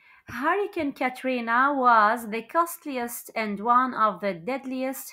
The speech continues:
hurricanes in the American history. Costliest معناها أغلى واحد، يعني سبب بزاف خسائر. The deadliest يعني مميت، جاية من داد. Katrina formed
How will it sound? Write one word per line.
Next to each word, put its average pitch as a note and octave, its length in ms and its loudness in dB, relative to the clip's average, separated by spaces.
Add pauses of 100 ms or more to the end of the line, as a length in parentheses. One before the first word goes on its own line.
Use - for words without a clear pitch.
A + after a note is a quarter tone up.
(100)
hurricanes B3 600 0
in G3+ 140 -6
the G3 160 -8
American B3 600 -6
history. G#3 640 -10
Costliest C#4 600 -8
معناها A3 220 -6
أغلى A3+ 360 -6
واحد، A3 340 -6 (140)
يعني F#3 400 -10 (400)
سبب G#3 400 -8
بزاف G#3+ 320 -8
خسائر. G3 560 -6 (880)
The A3 80 -2
deadliest A3+ 760 0
يعني G#3+ 300 -2
مميت، A3 560 -2 (120)
جاية G3+ 260 -2
من A3 220 -2
داد. F#3+ 280 0 (1400)
Katrina E4+ 560 2
formed B3 600 2